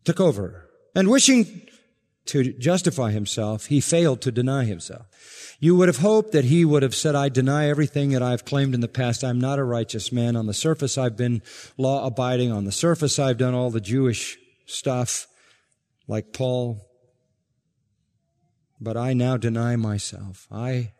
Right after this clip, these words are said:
refuse to associate any longer with the person I am,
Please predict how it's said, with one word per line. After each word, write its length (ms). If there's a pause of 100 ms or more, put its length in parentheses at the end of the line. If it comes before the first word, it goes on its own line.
(160)
refuse 720
to 140
associate 680
any 180
longer 460 (260)
with 120
the 80
person 500 (120)
I 160
am, 580